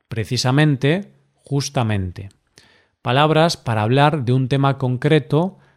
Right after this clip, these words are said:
dentro de un tema más amplio. Particularmente, en particular, especialmente, en especial, concretamente, en concreto.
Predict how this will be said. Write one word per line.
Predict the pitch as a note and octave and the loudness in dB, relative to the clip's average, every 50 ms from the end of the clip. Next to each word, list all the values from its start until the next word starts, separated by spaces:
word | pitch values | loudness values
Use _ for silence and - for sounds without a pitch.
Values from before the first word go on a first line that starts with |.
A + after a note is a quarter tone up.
| _ _ _ | _ _ _
dentro | C3 A#2+ A2+ C3 D#3+ F3 F3+ E3+ D3+ B2 C#3+ D3 E3 D#3+ | -8 -2 2 4 6 6 6 4 2 2 2 2 2 2
de | C3+ C3+ C#3 | 2 2 0
un | C#3+ C#3+ | 0 0
tema | C#3 D3+ D3 D#3 D#3+ D#3 | 0 -2 0 0 0 0
más | C3+ C3 C3+ D3 - - | 0 -2 -2 -4 -4 -4
amplio. | B2+ B2+ C3 B2 - - F#2+ F#2 F2+ F2+ F2 _ _ _ _ _ _ _ _ _ _ | -4 -2 -2 -4 -6 -6 -8 -10 -10 -12 -14 _ _ _ _ _ _ _ _ _ _
Particularmente, | - A2 G#2+ - - A#2 - - G#2 F#2+ F#2+ G2+ A#2 C#3 D#3 D#3 D3 B2+ A#2+ C#3 C#3 D3 E3 F3 - - | -6 -6 -4 -6 -8 -10 -8 -6 -6 -4 -2 0 2 4 4 4 2 2 0 0 0 0 0 -2 -8 -12
en | - G#2 G#2 G2+ G2 | -10 -10 -10 -8 -8
particular, | G2+ F#2+ - - - G2+ - - G#2 G#2 A#2+ C#3 C#3+ C#3 C3+ D3 E3+ D#3 - - _ _ _ _ _ | -10 -10 -10 -12 -14 -16 -10 -6 -2 0 2 4 4 4 2 2 0 -4 -8 -16 _ _ _ _ _
especialmente, | - A2+ G#2 - - - G#2 - - G#2+ F#2+ G2 A2+ C#3 D#3 D#3 D3+ C3 C#3 C3+ C3+ C#3+ D#3 F#3 - - _ - | -8 -8 -8 -6 -6 -8 -10 -8 -8 -8 -4 -2 2 2 4 4 2 0 0 0 0 0 0 -2 -6 -12 _ -10
en | - G#2+ G#2 | -8 -6 -6
especial, | G#2 G2 - - - - F#2 - - D3 D3+ D3 C#3 C#3+ D3+ D#3+ E3 - _ _ _ _ _ _ _ - | -6 -6 -8 -10 -10 -12 -10 -4 0 2 4 4 4 4 2 -2 -4 -8 _ _ _ _ _ _ _ -10
concretamente, | - A2+ A2 A2 A2 - D#3+ D#3+ C#3+ D3 C#3+ D3+ D#3 D#3 D3+ C3 - D#3+ E3 F3 F3+ F3+ _ _ _ _ | -8 -6 -6 -4 -2 0 0 2 2 2 2 4 2 2 0 0 0 0 0 0 -2 -6 _ _ _ _
en | C#3 B2 A#2 A2+ A2 | -6 -4 -4 -4 -4
concreto. | - A2 G2+ G2 - A2 A2 G#2+ G2+ - F#2 F#2 | -6 -6 -6 -6 -4 -2 -2 -2 -2 -6 -12 -14